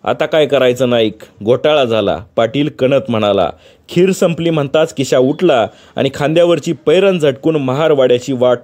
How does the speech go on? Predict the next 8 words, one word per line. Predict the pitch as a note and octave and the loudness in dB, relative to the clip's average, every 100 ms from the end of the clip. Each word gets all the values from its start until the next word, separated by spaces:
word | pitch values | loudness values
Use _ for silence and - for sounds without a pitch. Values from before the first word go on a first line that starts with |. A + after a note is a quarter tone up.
| - | -2
चालू | B2 A#2+ | 0 2
लागला. | A2 G#2+ G#2 F2 - - _ - | 0 2 0 0 -4 -18 _ -2
त्याच्याकडे | C3 D#3 D3+ E3+ | 0 0 0 -2
पाहत | - C#3+ D#3+ E3+ | -2 -2 -2 -2
म्हातारा | D3 C3 C3+ F3 D#3+ | -2 -2 0 0 2
रामोशी | C#3 C3+ B2+ - | 2 2 0 -4
म्हणाला, | B2 C3 B2+ G#2+ F#2+ - - - - - | -4 -2 0 0 -2 -8 -20 -20 -20 -4
"ह्या | C3+ | -2